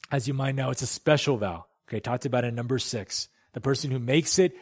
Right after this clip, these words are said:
usually does it voluntarily for a time, but Samson did it for his entire life. A-, and what it meant was no alcohol, nothing from the vine, not even grape juice. Uh, it meant no going near a dead body, and it meant no cutting your hair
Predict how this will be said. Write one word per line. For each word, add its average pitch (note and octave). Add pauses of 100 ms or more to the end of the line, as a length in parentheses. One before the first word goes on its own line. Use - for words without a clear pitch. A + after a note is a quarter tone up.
(100)
usually G3+
does D#3+
it C#3
voluntarily C#3
for C3+
a A#2+
time, C#3+ (320)
but C#3
Samson D#3
did C#3
it D3 (160)
for D3
his B2+
entire C#3
life. A#2 (400)
A-, D3+
and D3+
what G3
it F#3+
meant D#3
was B2
no C3
alcohol, E3
nothing B2+
from C#3+
the B2
vine, B2+
not E3
even F#3
grape C#3+
juice. - (460)
Uh, C3
it D#3
meant D3
no D#3
going E3+
near D3+
a D3
dead C3+
body, C3 (340)
and D3
it D3
meant D3+
no C#3
cutting D#3
your C3+
hair A#2+